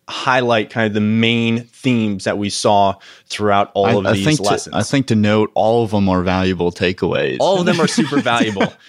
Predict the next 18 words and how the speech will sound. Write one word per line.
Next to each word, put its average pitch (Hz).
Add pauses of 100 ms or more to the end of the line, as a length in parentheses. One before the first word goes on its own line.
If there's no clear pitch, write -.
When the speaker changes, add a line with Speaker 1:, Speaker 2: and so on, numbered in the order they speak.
(240)
Speaker 1:
Uh, 120
we 135
Speaker 2:
Not 147
just 135
these 117
twenty-five. 101
<laughs> 147
Speaker 1:
Yeah, 151
but 131
we, 131
we 127
kind 131
of 110
chose 135
these 120
because 113
they 113
were 107